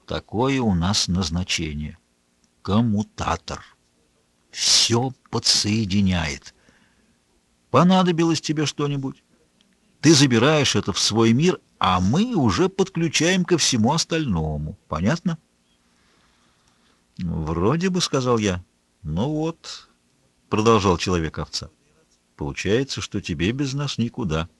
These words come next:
потому что ты запутался. Хочешь куда-то идти, а куда не знаешь.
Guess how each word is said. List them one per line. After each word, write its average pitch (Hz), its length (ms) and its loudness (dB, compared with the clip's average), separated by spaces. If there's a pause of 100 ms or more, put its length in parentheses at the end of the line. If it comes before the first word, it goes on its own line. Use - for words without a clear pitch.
(800)
потому 98 340 0
что - 200 -2
ты - 220 -2
запутался. 135 1080 -2 (880)
Хочешь 160 460 4
куда-то 156 500 2
идти, 175 380 -2 (580)
а - 120 -6
куда 82 300 0
не 131 100 -2
знаешь. 85 600 -6